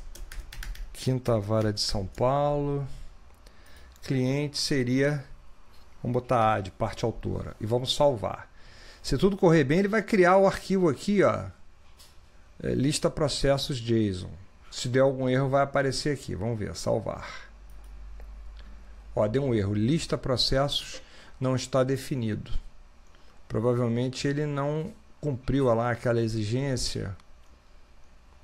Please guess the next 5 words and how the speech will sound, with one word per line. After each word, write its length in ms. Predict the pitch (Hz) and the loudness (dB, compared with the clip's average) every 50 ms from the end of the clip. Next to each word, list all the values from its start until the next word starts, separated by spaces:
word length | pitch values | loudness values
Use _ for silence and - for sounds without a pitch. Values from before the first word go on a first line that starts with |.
| - - - - - - - - - - - | -20 -20 -20 -20 -20 -20 -20 -20 -20 -16 -8
Ah, 120 | - 135 120 | -4 -2 -2
mas 180 | 113 113 - | -2 -2 -2
tem 180 | - - 165 156 | -2 -2 -2 -2
checar 420 | - - 180 - - - 160 160 | -2 -2 -4 -4 -2 0 2 2
existência. 920 | 160 165 156 156 - - - - 139 135 139 139 135 - - - - - | 2 2 0 -2 -4 -6 -4 -2 -2 -2 0 0 -2 -4 -4 -6 -8 -10